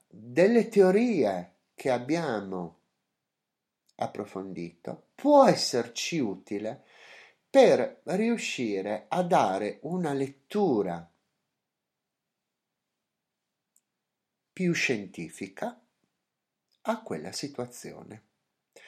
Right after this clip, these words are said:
Fermo restando che molte teorie a volte hanno detto delle cose importanti, ma anche no. E quindi le teorie vanno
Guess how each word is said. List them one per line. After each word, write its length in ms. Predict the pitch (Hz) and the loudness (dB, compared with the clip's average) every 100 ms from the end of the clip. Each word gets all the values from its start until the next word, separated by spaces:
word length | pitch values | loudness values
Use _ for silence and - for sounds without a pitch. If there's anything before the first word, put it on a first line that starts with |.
| - - | -20 -20
Fermo 360 | _ - 269 240 | _ -2 0 0
restando 840 | 185 - - 107 85 82 92 151 _ _ - | 0 -4 -4 -4 -4 -8 -10 -12 _ _ -12
che 120 | 247 | -10
molte 400 | 269 226 - 214 | -6 -6 -6 -6
teorie 360 | 214 208 190 | -4 -2 -2
a 100 | 117 | -2
volte 760 | 127 135 104 87 - - 113 - _ _ _ _ _ _ _ _ _ _ _ _ _ _ _ | 2 2 2 0 -8 -10 -10 -10 _ _ _ _ _ _ _ _ _ _ _ _ _ _ _
hanno 340 | 151 180 180 123 | 0 0 0 0
detto 340 | 127 - 110 | 2 0 -4
delle 240 | 104 98 | -6 -8
cose 260 | - 110 98 | -6 -6 -6
importanti, 880 | 87 - - - - 67 139 - 214 _ _ - | -10 -12 -16 -16 -18 -18 -14 -14 -14 _ _ -10
ma 180 | 214 196 | -2 -2
anche 280 | 131 180 208 | -2 -2 -2
no. 320 | 143 - - _ _ _ _ _ _ _ _ | -2 -6 -10 _ _ _ _ _ _ _ _
E 180 | - 180 | -14 -10
quindi 600 | 233 202 117 104 165 - _ _ _ _ _ _ _ _ _ _ _ _ _ _ _ _ _ _ _ _ _ _ _ _ _ _ | -6 -6 -4 -6 -8 -12 _ _ _ _ _ _ _ _ _ _ _ _ _ _ _ _ _ _ _ _ _ _ _ _ _ _
le 220 | 165 185 | 0 0
teorie 420 | 185 202 185 254 196 | 2 0 2 2 0
vanno 540 | 139 165 214 196 - | -4 -6 -6 -6 -12